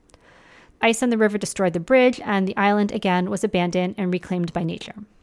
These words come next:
Rumor has it that the island is haunted by the ghost of Charles Getter to this day. Reports of a man yelling from the island in the night have been made, as well as witnessing someone carrying a lantern on its shores. Sounds to me like those claims could in fact be very real people,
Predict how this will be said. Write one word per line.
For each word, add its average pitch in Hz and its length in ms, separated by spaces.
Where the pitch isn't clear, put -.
Rumor 262 260
has 214 240
it 262 260
that 214 120
the - 140
island 220 280
is 254 100
haunted 220 380
by 226 120
the 214 100
ghost 196 320
of 214 100
Charles 196 440
Getter 180 320
to 190 160
this 175 200
day. - 300
Reports 214 380
of 277 100
a 269 60
man 226 300
yelling 196 280
from 254 140
the 233 100
island 214 420
in 202 120
the 214 80
night 196 300
have 196 200
been 170 160
made, 196 320
as 202 160
well 196 180
as 185 160
witnessing 214 500
someone 196 320
carrying 185 360
a 196 60
lantern 180 460
on 175 160
its 185 120
shores. - 520
Sounds 277 340
to 277 80
me 233 160
like 220 160
those 208 180
claims 208 340
could 214 260
in 226 100
fact 214 320
be 185 100
very 175 260
real 170 180
people, 330 500